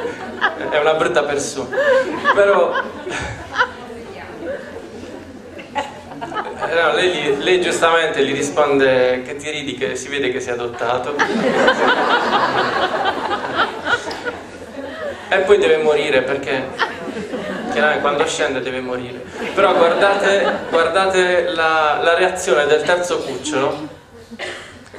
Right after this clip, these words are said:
al fratello grande. Proprio voglio farvi vedere, perché il, eh, il discorso è la, la differenza nelle personalità che hanno.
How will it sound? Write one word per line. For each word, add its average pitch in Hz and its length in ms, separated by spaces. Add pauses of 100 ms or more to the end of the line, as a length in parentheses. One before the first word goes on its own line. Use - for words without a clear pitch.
(160)
al 139 240
fratello 143 440
grande. 123 520
Proprio 147 380
voglio 147 180
farvi 156 240
vedere, 151 240
perché - 460
il, 160 280
eh, 143 460
il - 40
discorso 156 540
è 135 100
la, 135 260
la 143 120
differenza 156 520
nelle 139 180
personalità 139 720
che 131 100
hanno. 120 440